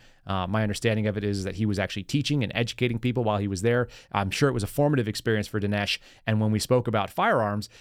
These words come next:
he's very, very cautious because he has, uh, this felony conviction that he had to plead guilty to. He, um, he can't have a gun. He can't know where a gun is.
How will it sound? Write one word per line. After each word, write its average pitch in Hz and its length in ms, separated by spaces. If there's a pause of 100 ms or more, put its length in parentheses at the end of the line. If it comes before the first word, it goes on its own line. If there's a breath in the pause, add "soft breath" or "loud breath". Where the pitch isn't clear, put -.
he's 127 260
very, 139 440
very 113 240
cautious 110 560
because 110 440
he 113 440
has, 104 460
uh, 104 160
this 101 180
felony 127 320
conviction 98 400
that 104 60
he 101 80
had 98 80
to 95 80
plead 101 180
guilty 120 280
to. 98 260 (440 soft breath)
He, 117 560 (300)
um, 104 540 (1500)
he 127 160
can't 139 260
have 131 140
a 127 60
gun. 110 320 (320)
He 131 160
can't 139 260
know 127 140
where 143 160
a 101 60
gun 90 240
is. 90 260